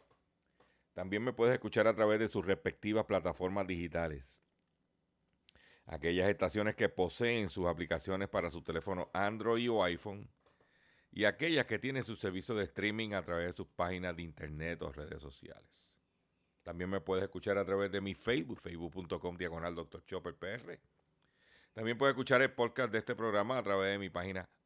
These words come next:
doctor chopper punto com. Las expresiones, sí, las expresiones que estaré emitiendo durante el programa de hoy,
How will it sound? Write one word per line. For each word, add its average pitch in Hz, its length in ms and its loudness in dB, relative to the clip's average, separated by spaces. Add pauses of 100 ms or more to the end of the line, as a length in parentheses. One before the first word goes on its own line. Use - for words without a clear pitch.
doctor 104 600 2
chopper 85 480 -2
punto - 500 -16
com. - 160 -20 (1400)
Las 123 180 8
expresiones, 127 680 4
sí, 123 240 -2
las 92 140 2
expresiones 95 440 -4
que 107 80 -4
estaré 98 260 0
emitiendo 92 500 -4
durante 90 380 -6
el 80 80 -10
programa 87 520 -4
de 90 360 -4
hoy, 107 500 6